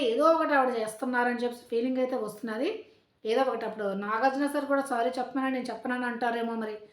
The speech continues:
"అంత మంది కావాలంటే నన్ను పంపించేయండి, నేను మాత్రం సారీ చెప్పను, ఎందుకంటే నేను చూసిందే చెప్పానని" చెప్పేసి అని అంటారేమో. లేకపోతే అలా చెప్పడం తప్పు కదా అని అంటే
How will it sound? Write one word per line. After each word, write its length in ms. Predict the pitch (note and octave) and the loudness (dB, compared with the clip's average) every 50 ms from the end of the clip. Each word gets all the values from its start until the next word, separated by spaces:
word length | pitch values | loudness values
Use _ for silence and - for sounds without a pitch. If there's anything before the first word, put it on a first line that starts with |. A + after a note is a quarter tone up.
| _ _ _ _ _ | _ _ _ _ _
"అంత 160 | A3+ G#3+ G3+ | -10 -6 -4
మంది 240 | A#3 A3+ A#3 A3+ A#3 | -4 -2 -2 -2 -2
కావాలంటే 380 | A3+ - A3 A#3 B3 C4 C4+ C4+ | -2 0 0 2 2 2 2 2
నన్ను 160 | C4+ C4 B3+ | 0 0 0
పంపించేయండి, 560 | B3 A3+ A3+ A#3 C4 B3+ - C4+ C4 C4+ C#4 | -2 -2 0 -2 -2 -2 -2 0 0 0 0
నేను 180 | C4 B3 A#3 A3+ | 0 0 -2 -2
మాత్రం 260 | A3 A3 A#3 B3+ A#3+ | -4 -4 -4 -6 -6
సారీ 260 | A#3+ A#3+ A3+ A3 A3+ | -4 -4 -2 -2 -2
చెప్పను, 360 | A3+ B3 A#3+ A#3+ - - G4+ G4+ - - _ _ _ _ _ _ | -2 -4 -6 -6 -8 -12 -14 -14 -14 -18 _ _ _ _ _ _
ఎందుకంటే 480 | C4+ A3+ B3 A#3+ B3+ B3 - A#3+ A3 G3+ F#3 F#3 F#3 - - _ _ _ _ _ _ - | -2 0 2 2 2 2 0 0 -2 -2 -2 -4 -6 -12 -18 _ _ _ _ _ _ -6
నేను 140 | B3 A#3+ A3+ | -4 -2 0
చూసిందే 300 | A#3+ A#3+ A#3+ C4+ C#4 C#4 | 2 2 4 6 6 6
చెప్పానని" 500 | C4+ C4 B3+ C4 - A#3 A#3 A#3 A#3 A3+ | 6 4 2 0 0 0 0 0 0 -2
చెప్పేసి 220 | A3+ A3+ - - | -4 -4 -2 -2
అని 100 | C#4 B3 | -2 -2
అంటారేమో. 380 | A3+ G#3 G3+ G#3 G3+ G3+ G3+ A3 | -2 -2 -4 -4 -4 -4 -4 -4
లేకపోతే 220 | A#3+ C4 B3+ - | -4 -2 0 0
అలా 120 | B3+ B3 B3 A#3+ | 2 2 2 2
చెప్పడం 300 | A#3+ A#3 - C#4 C#4 C4+ | 0 -2 0 0 0 0
తప్పు 260 | - A#3 - - B3+ | 0 0 -2 -2 -2
కదా 220 | - C4+ B3+ C4+ | 0 4 6 6
అని 100 | C4 C4+ | 6 6
అంటే 200 | C4+ C#4 C4+ G#4 | 4 2 0 -2